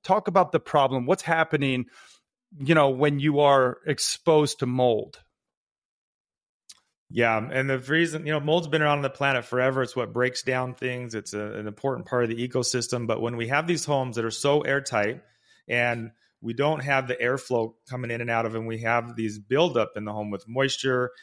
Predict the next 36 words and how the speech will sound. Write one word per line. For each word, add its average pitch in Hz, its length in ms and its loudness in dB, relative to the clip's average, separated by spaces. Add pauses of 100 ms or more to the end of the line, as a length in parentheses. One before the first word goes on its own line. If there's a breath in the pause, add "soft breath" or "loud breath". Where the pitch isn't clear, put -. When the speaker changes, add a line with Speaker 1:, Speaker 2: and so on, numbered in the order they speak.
(140 soft breath)
Speaker 2:
we 90 120 -10
have 87 120 -8
toxins 127 520 0
and 107 160 -6
off-gassing, 120 640 0
and 107 160 -8
we 98 80 -8
have 98 240 -6
mold 135 340 2
that's 131 160 -4
growing, 127 460 -2 (380 soft breath)
and 113 140 -6
these 117 200 -6
mycotoxins 127 640 0
that 110 120 -4
get - 180 -8
produced 104 440 -6
from 107 160 -6
the 104 80 -6
mold 131 440 4 (260)
can 110 320 -6
bioaccumulate 127 920 2
in 151 140 -2
the 165 80 0
environment. 104 600 0
Then 127 120 -2
we 127 60 -4
can 113 200 -10
breathe 131 340 0
these 117 240 -2
in, 104 320 -4
and 113 180 -6
they're 123 320 -2
literal 110 640 0
poisons. 104 380 0
They're, 95 200 -2